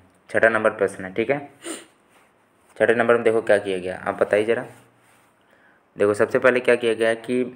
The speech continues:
इनको जोड़ लीजिए, नौ अच्छा, ऐसे जोड़ लीजिएगा, चलो, बानवे, पन्द्रह, नौ, पाँच, नौ पाँच चौदह, सोलह, सोलह पाँच इक्कीस,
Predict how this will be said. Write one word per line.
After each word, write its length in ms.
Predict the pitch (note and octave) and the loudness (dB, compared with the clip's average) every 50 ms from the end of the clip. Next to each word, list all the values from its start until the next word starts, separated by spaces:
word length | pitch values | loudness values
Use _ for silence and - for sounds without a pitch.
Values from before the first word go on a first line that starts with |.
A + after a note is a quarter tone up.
| - - _ _ _ _ _ _ _ _ _ | -18 -20 _ _ _ _ _ _ _ _ _
इनको 240 | G#2+ A2+ A2+ B2 A#2+ | -10 -6 -2 -2 0
जोड़ 240 | A2 A2 G#2 G2+ F#2+ | 2 4 2 2 2
लीजिए, 360 | F#2 F#2 F2+ F#2 F#2+ F#2+ F#2+ F#2+ - _ _ _ _ _ _ _ _ _ _ _ _ _ _ _ - | 0 -2 -4 -6 -6 -6 -8 -14 -20 _ _ _ _ _ _ _ _ _ _ _ _ _ _ _ -6
नौ 220 | G#2 G#2+ A2 A2 - - - - _ _ _ _ _ _ _ - | -2 -2 0 -2 -2 -6 -14 -20 _ _ _ _ _ _ _ -8
अच्छा, 140 | G#2 - G#2+ | 0 0 2
ऐसे 300 | F2+ E2+ G#2 G2+ - A2 | 2 2 0 -2 -2 -2
जोड़ 180 | F#2+ G2 F#2+ F#2 | -2 0 -2 -2
लीजिएगा, 280 | F#2 F2+ F#2 F#2 F#2 F#2 | -4 -6 -8 -8 -8 -6
चलो, 280 | F#2 - F2 F2 F#2 F2+ - _ _ _ _ _ _ _ _ _ _ _ _ _ _ _ _ _ _ | -6 -8 -8 -8 -10 -14 -18 _ _ _ _ _ _ _ _ _ _ _ _ _ _ _ _ _ _
बानवे, 600 | - F#2 G2 G#2 G#2+ A2 A2 A2+ G#2+ G#2+ G#2+ G#2 G#2 G#2 - - - - _ _ _ - | -6 0 2 2 2 2 0 -2 -2 -2 -2 -2 -4 -8 -14 -20 -20 -20 _ _ _ -4
पन्द्रह, 520 | G2 G2+ G2 G2 G2+ G#2 G#2 G#2 G#2 G#2 - - - _ _ _ _ _ _ _ _ F#2+ | -4 -4 -2 0 0 0 0 0 -2 -6 -12 -18 -20 _ _ _ _ _ _ _ _ -14
नौ, 380 | F#2+ G2 G2+ G#2+ A2 G#2+ G#2 G#2 G#2 G#2 - - _ _ _ _ _ _ _ _ - | -8 -2 0 2 2 2 0 -4 -8 -14 -20 -20 _ _ _ _ _ _ _ _ -6
पाँच, 420 | G#2+ F#2 E2 E2 - - - - _ _ _ _ _ _ _ _ _ _ _ _ _ _ | -6 -6 -6 -10 -16 -20 -20 -20 _ _ _ _ _ _ _ _ _ _ _ _ _ _
नौ 100 | G2+ G2+ | -4 -2
पाँच 220 | G2+ - G#2+ G2+ - | 0 0 -2 0 0
चौदह, 300 | G#2+ G#2 G2+ A2 A2+ B2+ - - - _ _ _ _ _ _ _ _ _ _ _ _ _ _ _ _ _ _ _ | -2 -2 -2 -2 -4 -6 -8 -16 -20 _ _ _ _ _ _ _ _ _ _ _ _ _ _ _ _ _ _ _
सोलह, 340 | - - G#2 G2+ G#2 A2+ A#2 - | -2 0 0 2 2 2 0 -2
सोलह 260 | - - G2 G2 G2+ | -4 -4 0 0 0
पाँच 340 | G2 - A2+ B2+ C3 - - - - _ _ _ _ _ _ _ _ _ | 0 -2 -4 -6 -6 -10 -16 -20 -20 _ _ _ _ _ _ _ _ _
इक्कीस, 520 | F#2+ F#2 - - - F#2 F#2 - - - | -18 -18 -16 -10 -10 -8 -8 -10 -16 -20